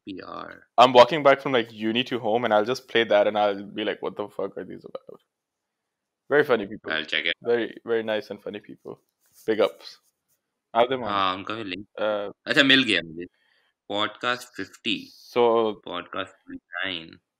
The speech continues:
Speaker 2: so there's, like, uh, Sarkhel. Uh, there's Shawarma Leme. I don't know. That's just his Twitter name. And there
Speaker 1: Yeah.
Speaker 2: is Rizwan, I guess.
Speaker 1: Interesting.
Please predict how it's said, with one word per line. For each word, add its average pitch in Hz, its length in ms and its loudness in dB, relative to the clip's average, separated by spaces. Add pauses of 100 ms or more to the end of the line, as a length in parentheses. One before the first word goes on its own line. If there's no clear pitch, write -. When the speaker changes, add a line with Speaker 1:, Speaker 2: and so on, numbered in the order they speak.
(100)
Speaker 2:
so - 160 -8
there's, 123 180 2
like, 120 320 2
uh, 104 320 2
Sarkhel. 123 500 2 (1500)
Uh, 104 360 2 (120)
there's 107 600 -2 (640)
Shawarma 113 420 2 (120)
Leme. 113 200 -4 (560)
I 104 40 -4
don't 104 100 -4
know. 107 240 -12 (500)
That's 104 200 -4
just - 200 -10
his 104 120 -14
Twitter 104 260 -8
name. 104 220 -12 (1080)
And 101 180 -8
there 104 320 -4
Speaker 1:
Yeah. 101 280 -4 (220)
Speaker 2:
is 185 160 -16 (800)
Rizwan, 110 540 -2
I 107 120 -10
guess. 101 200 -14 (1900)
Speaker 1:
Interesting. 127 380 -4